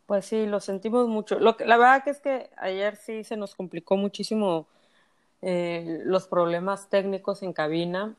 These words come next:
Hubo un cortocircuito en, en los equipos y se nos fue bastante complicado poder hacer el programa. Pero esperamos que les haya gustado todos los,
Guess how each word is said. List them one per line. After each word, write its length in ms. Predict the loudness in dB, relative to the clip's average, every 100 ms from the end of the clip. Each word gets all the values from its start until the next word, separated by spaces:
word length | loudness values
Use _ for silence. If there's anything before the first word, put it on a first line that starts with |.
| -10
Hubo 200 | -8 -6
un 60 | 0
cortocircuito 1080 | 2 2 -2 -4 -6 -4 -4 4 4 4 0
en, 460 | -6 -8 -10 -14 -20 _ _
en 100 | -8
los 120 | -6
equipos 540 | -6 -6 -2 -4 -4 -6
y 380 | -6 -6 -8 -14 -18 _ _ _ _ _ _ _ _
se 160 | -2 2
nos 200 | 2 0
fue 600 | 6 8 8 6 0 -4
bastante 600 | -4 4 4 6 4 4 2
complicado 920 | 2 0 -6 2 4 6 6 2 -4 -12 _ _ _ _ _
poder 300 | -2 -2 -2
hacer 240 | -2 0 2
el 100 | 0
programa. 500 | -4 -4 -4 -6 -10 _ _ -16 -16 _ 6
Pero 220 | 8 8
esperamos 520 | 6 6 6 4 0
que 120 | -2
les 360 | -2 -4 -4 -2
haya 160 | -2 -2
gustado 460 | -8 -4 -2 -2
todos 220 | -4 -6 -6
los, 280 | -8 -12